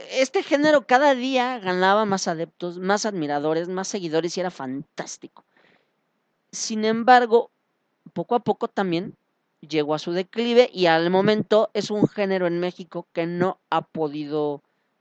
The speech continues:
resucitar, desafortunadamente.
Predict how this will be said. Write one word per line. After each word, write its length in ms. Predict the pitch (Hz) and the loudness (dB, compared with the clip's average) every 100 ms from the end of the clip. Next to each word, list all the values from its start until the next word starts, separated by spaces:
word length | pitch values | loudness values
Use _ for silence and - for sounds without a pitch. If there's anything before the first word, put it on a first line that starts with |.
| - | -14
resucitar, 840 | 160 165 156 151 - - 254 - | -4 -4 -4 -8 -8 -2 -2 -2
desafortunadamente. 1160 | 170 160 156 - 147 - 170 190 214 254 262 190 | -8 -10 -8 -10 -10 -6 -2 0 0 0 -2 -4